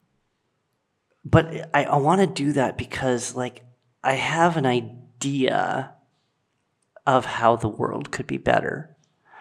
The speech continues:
And I need those resources to empower that idea. So now if the universe agrees with your idea, it cannot help.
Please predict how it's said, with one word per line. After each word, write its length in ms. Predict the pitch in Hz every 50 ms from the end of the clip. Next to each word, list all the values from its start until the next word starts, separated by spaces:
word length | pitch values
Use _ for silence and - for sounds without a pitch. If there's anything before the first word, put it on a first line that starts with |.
| - - - - - _ _ _ _ _ -
And 320 | - 120 117 113 110 104 - - - - _ _ _ _ _ _ _ _ _ _ _ _ _ _ _ _ _ -
I 140 | 123 127 127
need 580 | 127 131 131 123 123 127 131 135 147 135 127
those 300 | 139 135 127 123 113 107
resources 800 | 101 107 110 113 120 113 110 113 104 101 101 - - 113 110 107 -
to 300 | - - - 120 113 107
empower 840 | 98 98 98 - - - - - 110 107 107 104 104 107 104 101
that 220 | 101 104 95 92 95
idea. 600 | 101 107 120 - - 120 113 113 - - - - - - - - -
So 160 | - - 147
now 200 | 135 135 131 127
if 120 | 123 120 -
the 100 | 143 131
universe 540 | 131 190 262 285 277 240 233 214 190 - -
agrees 600 | 135 120 117 127 127 165 196 240 262 262 208 165
with 160 | 165 - -
your 120 | - 139 175
idea, 680 | 175 175 156 147 170 202 247 247 - - - - - -
it 260 | 190 190 - - -
cannot 1080 | - - - - - 202 226 240 220 190 165 151 151 156 165 185 214 202 165 - - -
help. 680 | - - - - - 131 160 175 170 143 113 - -